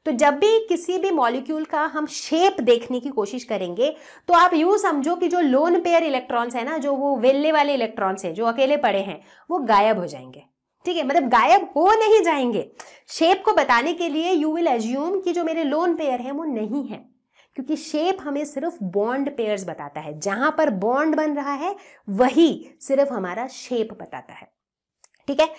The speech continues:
तो अब सबको समझ आया कि अभी पीछे मैंने जो भी एग्जांपल्स लिए थे ना, बीईसीएल टू, बीएफ़ थ्री, सीएच फ़ोर, पीसीएल फ़ाइव, इन सब में लोन पेयर इलेक्ट्रॉन्स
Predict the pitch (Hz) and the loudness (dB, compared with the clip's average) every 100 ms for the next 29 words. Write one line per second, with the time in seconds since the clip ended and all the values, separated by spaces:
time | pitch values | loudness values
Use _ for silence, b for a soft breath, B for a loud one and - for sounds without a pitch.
0 | B B 320 339 349 359 - 440 339 349 | B B 2 4 4 2 4 2 2 2
1 | 339 254 285 311 349 370 359 339 - 392 | 4 4 2 0 2 2 4 4 4 2
2 | 381 381 262 294 370 254 233 214 220 302 | 2 2 2 2 2 0 0 0 0 -2
3 | 262 233 208 233 208 311 233 254 269 277 | -2 -2 -2 -2 -4 -4 -2 -2 -2 -2
4 | 269 254 226 226 247 233 202 302 302 262 | -4 -4 -4 -4 -6 -6 0 2 2 2
5 | - - 233 226 214 B B 349 349 302 | -6 -10 -6 -6 -8 B B 2 4 4
6 | 302 - 240 220 220 370 370 302 233 233 | 2 -2 0 0 2 2 2 0 -2 0
7 | 226 247 339 339 - 320 320 370 349 269 | 0 0 0 0 0 0 2 2 2 2
8 | 302 320 330 320 269 240 247 294 339 359 | 0 -2 0 -2 -2 -6 -4 -4 -4 -6